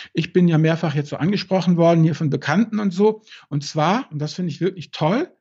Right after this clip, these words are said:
nie, „Gott, Alter, was hast du mir damals für einen Scheiß erzählt mit den E T Fs? Ja, das geht alles den Bach runter“, sondern die wollen eigentlich alle von mir wissen, „Ja, soll ich jetzt schon einsteigen oder soll ich noch ein bisschen warten?“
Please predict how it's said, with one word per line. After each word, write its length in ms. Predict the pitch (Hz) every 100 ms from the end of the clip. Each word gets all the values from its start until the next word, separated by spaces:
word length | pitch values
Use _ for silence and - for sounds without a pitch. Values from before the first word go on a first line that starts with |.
| -
nie, 680 | 143 165 220 370 240 403 - _ _ _ -
„Gott, 260 | 147 165 -
Alter, 340 | 165 170 160
was 140 | 156 185
hast 200 | 196 190
du 40 |
mir 100 | 165
damals 300 | 160 170 156
für 40 |
einen 80 | 156
Scheiß 320 | - 143 202
erzählt 380 | 247 180 202 233
mit 200 | 190 180
den 100 | 170
E 120 | 165
T 160 | 170 -
Fs? 340 | 185 240 -
Ja, 180 | 160 185
das 180 | 208 156
geht 180 | 180 -
alles 260 | 165 170
den 120 | 156 139
Bach 240 | 180 -
runter“, 280 | 262 247 233 - -
sondern 400 | - 165 175 165 - -
die 120 | 160
wollen 180 | 156 175
eigentlich 260 | 196 147 -
alle 220 | 226 233
von 200 | 202 185
mir 180 | 190 170
wissen, 300 | 226 - 190
„Ja, 160 | 165
soll 220 | 156 220
ich 120 | 185 175
jetzt 240 | 285 -
schon 140 | 294
einsteigen 760 | 254 247 349 - - 233 247 233
oder 180 | 214 190
soll 180 | 208
ich 100 | 214
noch 240 | 190 196 -
ein 80 | 170
bisschen 420 | 208 - 196 156
warten?“ 480 | 147 147 - -